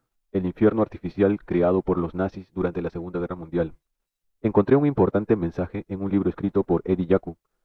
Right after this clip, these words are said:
un alemán judío que en mil novecientos treinta y ocho fue detenido, recluido y esclavizado por los nazis.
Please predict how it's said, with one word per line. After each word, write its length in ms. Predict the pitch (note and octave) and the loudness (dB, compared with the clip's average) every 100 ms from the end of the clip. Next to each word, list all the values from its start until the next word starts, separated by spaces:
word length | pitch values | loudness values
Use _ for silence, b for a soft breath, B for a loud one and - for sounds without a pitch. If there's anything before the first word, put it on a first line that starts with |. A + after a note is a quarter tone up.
| _ _ | _ _
un 140 | A2+ | -2
alemán 280 | G#2 F#2+ F#2+ | 2 2 0
judío 440 | F#2+ F#2 F#2+ G2 G2+ _ _ _ | -2 0 2 2 0 _ _ _
que 100 | - | -4
en 100 | G2 | -2
mil 160 | A#2 C#3 | -2 2
novecientos 640 | B2 F2+ - B2 A2+ F2+ | 4 4 2 0 0 0
treinta 320 | A2+ A#2 E2 | 0 0 0
y 80 | F2 | 0
ocho 320 | G#2 - A2 - - | 0 -2 -8 -10 -6
fue 100 | F#2+ | -2
detenido, 680 | G2 D#2+ E2+ G#2 F#2 F#2+ - | -2 -4 -6 -6 -4 -8 -10
recluido 720 | - F#2 - D#2 F2+ F2+ F#2 - | -8 -6 -6 -6 -4 -4 -4 -8
y 80 | F2+ | -10
esclavizado 500 | - E2 D#2 - F2+ | -6 -4 -4 -2 2
por 160 | C3 | 2
los 140 | E2 D#3+ | 0 -4
nazis. 300 | F2+ - | -6 -8